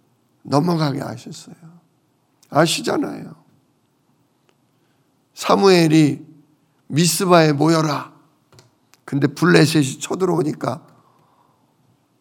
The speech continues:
어린 양으로 온전한 번제를 드렸더니 하늘에서 우박이 내려서 이스라엘을 멸망시키려고 왔던 블레셋이 어떻게 됐다? 완전히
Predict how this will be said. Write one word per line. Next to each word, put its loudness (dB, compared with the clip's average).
어린 4
양으로 4
온전한 4
번제를 0
드렸더니 -2
하늘에서 0
우박이 2
내려서 -4
이스라엘을 4
멸망시키려고 2
왔던 0
블레셋이 2
어떻게 -2
됐다? 0
완전히 2